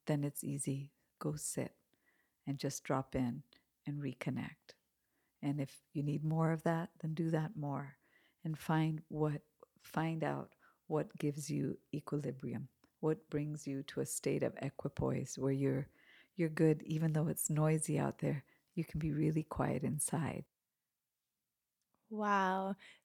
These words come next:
Speaker 2: Thank you so much, Denise. Thank you for your time and for being with us here at Grounded today. And we would like to invite everyone to Grounded's workshop, A Time for Pause, to be led by Denise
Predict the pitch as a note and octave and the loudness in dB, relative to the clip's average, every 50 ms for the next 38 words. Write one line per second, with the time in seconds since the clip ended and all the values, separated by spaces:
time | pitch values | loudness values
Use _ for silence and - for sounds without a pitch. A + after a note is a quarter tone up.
0 | _ _ - A#3+ A#3 A#3 A3 - - A#3+ A#3+ A#3+ - - - - G#3+ G#3 G#3 G#3 | _ _ 2 2 4 4 2 0 -2 -4 -4 -2 -2 -2 0 2 4 4 6 6
1 | G3+ G#3 G#3 G3+ - - - - G#3 G#3 G3+ G#3 G3+ G#3 G#3 - - - - A3+ | 6 6 4 4 2 -4 -2 2 2 4 4 4 2 2 0 -2 -6 -2 0 2
2 | A3 A3 - A#3+ A3 - - A3 A3 G#3+ G#3+ - - G3 F#3+ F#3+ F#3+ G3 G3 G3 | 2 2 2 0 -4 0 2 4 6 6 4 4 2 0 2 4 4 4 6 6
3 | G3 G3 G3 G3 G3 - - G3+ F#3+ F3 F#3+ F#3 F#3+ G3 F#3+ F#3+ F#3+ F3+ F#3 F3 | 6 6 6 4 2 2 2 0 2 2 2 2 2 2 2 2 2 2 2 2
4 | F#3 F#3+ F#3+ - - - G3 F3+ F#3 F#3 F3+ F#3 F#3+ F3+ F3+ E3+ F3+ F3+ F#3 F#3 | 2 0 0 -2 -4 -2 0 4 4 4 4 4 4 4 4 4 4 4 4 6
5 | G3 G3 F3+ - - G3 G3+ G3 G3+ G#3+ A#3 C4 B3+ - - - - - - - | 6 4 4 4 2 2 2 2 0 0 0 -2 -4 -6 -12 -18 -18 -18 -20 -20
6 | - - - A3+ G#3+ G#3 G#3 G#3 G#3 G3+ G3+ G3+ F#3 F#3+ - - - - _ _ | -14 -2 2 4 6 6 8 8 10 10 10 8 8 6 0 -6 -16 -20 _ _
7 | - G#3 A3 A3 A3 A3 A3 A3 G#3+ G#3+ G3+ - A#3 A3+ G3+ G#3+ G3 G#3 - - | 2 6 8 10 10 10 10 8 8 6 6 6 6 8 8 8 6 6 6 4
8 | - G3+ G#3 A3 G#3+ G#3+ G#3+ G#3 G#3 G#3 G#3 - A3+ G#3 F3+ - G#3 G3 G3 G3+ | 4 8 8 10 10 10 10 10 10 8 8 6 4 2 4 6 6 8 8 8
9 | G3+ G#3 F3+ - F#3+ F#3+ F#3+ F#3 - - - - F#3+ F#3 F3+ F3 - - - G#3 | 8 6 4 4 2 2 2 2 2 0 0 2 2 2 2 0 -2 -2 -2 -2
10 | - - - G3+ F#3+ F#3 F#3 F#3+ F#3+ - G3+ F#3+ G3+ - F#3 F3+ F#3 G#3+ C4+ D#4+ | -2 -2 -2 0 2 4 4 4 2 2 -2 -4 -2 -4 -4 -2 0 0 -2 -2
11 | - - - G#3+ F3+ G#3 G3+ G3 G3 F#3+ F3+ E3+ F#3+ F#3 F#3 E3+ F#3+ F#3 F3+ F3+ | -4 -2 -2 4 6 6 6 8 6 4 4 4 2 2 2 4 4 4 4 4
12 | F3+ F3+ F#3 F3+ - - | 4 2 2 0 -2 -6